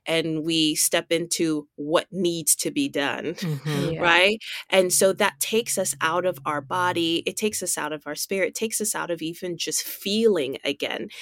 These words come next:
Speaker 1: And I think that infertility and i-, i-, that, that's what happens as well, is that we forget to feel. Um, it's hard for us to feel. It's painful. It's uncomfortable.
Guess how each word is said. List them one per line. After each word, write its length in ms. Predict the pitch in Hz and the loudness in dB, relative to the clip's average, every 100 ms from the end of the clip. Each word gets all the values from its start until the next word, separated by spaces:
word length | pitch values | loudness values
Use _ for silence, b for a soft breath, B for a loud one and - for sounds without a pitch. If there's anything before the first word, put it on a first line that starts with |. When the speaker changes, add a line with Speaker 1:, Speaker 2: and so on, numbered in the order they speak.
| B - | B -4
Speaker 1:
And 80 | |
I 40 | 214 | -4
think 260 | 214 220 | -2 -6
that 140 | - 208 - - - | -8 -12 -16 -12 0
infertility 880 | 226 220 - 220 - 233 226 214 | 0 0 -2 -4 -4 -2 0 0
and 280 | 208 196 208 - | 0 -2 -6 -6
i-, 80 | 160 - | -4 -2
i-, 100 | 196 | -2
that, 160 | 226 220 - | -2 -4 -6
that's 340 | - 233 - - | -2 -2 2 2
what 120 | 285 | 0
happens 440 | - 233 233 220 | -2 -2 2 2
as 180 | 190 180 | 0 -2
well, 260 | 233 277 240 | 0 2 2
is 180 | 175 - | 2 0
that 180 | 175 | -2
we 160 | 180 202 | -2 -4
forget 500 | 185 - 185 202 - | -4 -8 -4 -4 -2
to 80 | - | -6
feel. 680 | - - 220 220 170 147 156 B B B B B - - | -6 -2 2 4 2 0 -4 B B B B B -14 2
Um, 240 | 170 165 - | 4 4 4
it's 160 | 220 | 2
hard 320 | - - 214 277 | 2 2 4 4
for 160 | 311 | 2
us 140 | 285 - | 2 2
to 140 | 202 | -4
feel. 340 | - 175 151 | -2 0 0
It's 120 | 143 - | 0 -2
painful. 480 | - 175 220 214 190 | -2 -2 0 -2 -2
It's 120 | - | -2
uncomfortable. 880 | - - - 196 220 339 - - | -10 -12 -6 -6 -2 -2 -2 -4